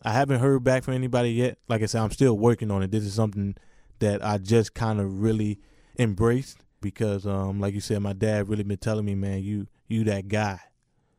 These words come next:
You that guy." And I really had to understand, man,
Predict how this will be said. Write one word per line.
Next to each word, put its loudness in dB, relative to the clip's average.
You 2
that 0
guy." 0
And -4
I -4
really 0
had -2
to -4
understand, -2
man, -6